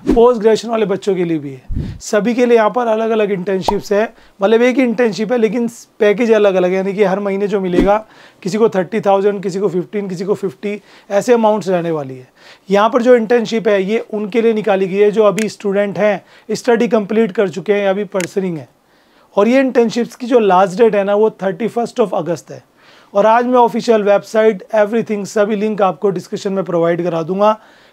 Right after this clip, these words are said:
कंप्लीट इन्फॉर्मेशन के साथ। याद रखना, अपने इस चैनल अकाउंटिंग गुरुजी पे आपको जो भी इन्फॉर्मेशन दी जाती है वो ऑफिशियल वेबसाइट, लिंक, मतलब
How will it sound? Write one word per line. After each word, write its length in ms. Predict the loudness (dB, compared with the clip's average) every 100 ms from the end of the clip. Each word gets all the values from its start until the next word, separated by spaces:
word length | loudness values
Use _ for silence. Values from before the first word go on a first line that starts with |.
| -2
कंप्लीट 380 | 0 2 2 2
इन्फॉर्मेशन 560 | 0 0 -2 -2 -4
के 80 | -4
साथ। 200 | -4 -8 -16 _ _ _ _
याद 280 | 2 2 2
रखना, 220 | 2 2
अपने 240 | 0 0 -2
इस 120 | 0
चैनल 240 | 0 2
अकाउंटिंग 440 | 2 0 0 -2 -2
गुरुजी 240 | -4 -4
पे 120 | 0
आपको 280 | 0 2 0
जो 160 | 2 0
भी 80 |
इन्फॉर्मेशन 480 | -2 -4 -6 -6 -6
दी 120 | -4
जाती 360 | -2 -2 -2 -4
है 160 | -4 -6 _ -20 _
वो 160 | 2 4
ऑफिशियल 560 | 4 0 -2 0 0 -4 _ _ _ 0
वेबसाइट, 600 | 0 0 0 2 2 0
लिंक, 340 | -2 -2 -4
मतलब 380 | -4 0 0 0